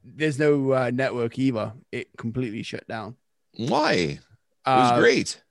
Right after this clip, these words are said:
Speaker 1: I know. It, they, they, I, I never actually saw the, the network, but I think it was budgetary reasons, and a lot of people
Speaker 2: Oh.
Speaker 1: left Lucha as well.
Speaker 2: Where are they now?
Speaker 1: Uh, A E W or W W E.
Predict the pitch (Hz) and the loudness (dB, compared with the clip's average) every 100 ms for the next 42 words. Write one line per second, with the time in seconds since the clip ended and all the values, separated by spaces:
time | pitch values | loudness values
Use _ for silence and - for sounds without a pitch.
0 | _ - 160 165 165 147 104 104 143 139 | _ -2 2 6 6 4 -2 -4 -4 -4
1 | 143 143 - _ _ _ _ _ - 160 | -6 -8 -10 _ _ _ _ _ 0 2
2 | 156 160 190 196 196 185 - 151 - 147 | 4 6 6 6 6 4 2 -6 -2 0
3 | 147 139 - 135 123 120 120 104 151 165 | 0 -2 -4 -4 -2 -2 -4 0 0 -2
4 | - _ - _ 147 127 131 147 147 135 | -6 _ -20 _ 2 4 4 2 2 0
5 | 117 135 123 117 127 110 104 101 104 95 | 2 0 0 -2 -4 -2 -2 -4 -6 -6
6 | 104 - 117 117 113 120 117 113 71 - | -8 -8 -6 -4 -4 -2 -2 -4 -6 -6
7 | 131 131 113 104 - - _ - 120 110 | -6 -4 -4 -6 -10 -20 _ -14 -10 -8
8 | - 110 110 104 139 117 104 - _ _ | -6 -6 -6 -10 -10 -8 -8 -14 _ _
9 | _ _ _ - 95 95 90 80 80 107 | _ _ _ -4 2 2 2 0 -2 -6
10 | 78 69 - _ _ _ 143 156 151 143 | -10 -14 -20 _ _ _ 4 6 6 4
11 | - - 156 185 160 156 147 165 165 - | -4 -2 2 2 2 -2 0 2 2 0
12 | 127 120 127 123 117 107 95 | -6 -4 -2 0 -2 -6 -10